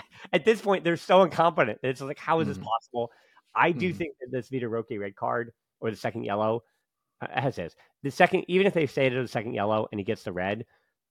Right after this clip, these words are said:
Speaker 1: not a, almost immediately within twenty-four hours appealing this red card and saying those images are not enough to, to appeal the red card. This is,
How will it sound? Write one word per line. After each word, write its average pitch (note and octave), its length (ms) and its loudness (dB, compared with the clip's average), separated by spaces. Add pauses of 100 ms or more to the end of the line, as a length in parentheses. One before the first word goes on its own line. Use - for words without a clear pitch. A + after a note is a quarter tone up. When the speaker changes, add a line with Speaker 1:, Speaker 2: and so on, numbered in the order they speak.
(180)
Speaker 1:
not B2 340 6 (140)
a, B2+ 120 4 (260)
almost D#3 260 8
immediately B2 540 0
within G#2 360 -4
twenty-four A#2+ 440 -2
hours G2+ 340 2
appealing A#2+ 600 -2
this G#2+ 180 -8
red G#2 160 -8
card A2+ 180 0
and F#2 80 -10
saying G#2+ 260 -4
those G#2+ 220 -6
images A2 540 -4
are G#2 80 -6
not G2+ 200 -4
enough G#2+ 240 -4
to, G2 280 -6 (580)
to G2+ 340 -4 (100)
appeal A#2+ 320 -4
the A2 80 -4
red G2 200 -4
card. C#3 340 2 (420)
This C3+ 280 -2
is, E3 100 -4